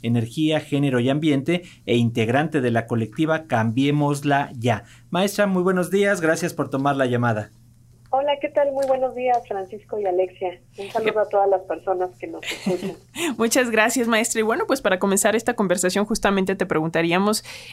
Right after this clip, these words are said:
Speaker 3: em, ¿cuál es el contexto en el, en el que se da esta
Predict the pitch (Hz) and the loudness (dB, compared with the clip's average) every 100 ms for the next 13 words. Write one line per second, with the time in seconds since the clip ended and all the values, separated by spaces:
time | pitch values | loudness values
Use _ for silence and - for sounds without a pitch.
0 | - 196 185 185 170 - - 214 233 233 | 0 2 4 2 -2 -4 0 2 2 0
1 | 196 175 185 185 233 233 - 190 185 180 | 2 2 0 2 0 0 0 2 2 2
2 | 190 185 180 185 190 180 196 - 214 208 | 2 0 0 -2 0 2 0 0 2 2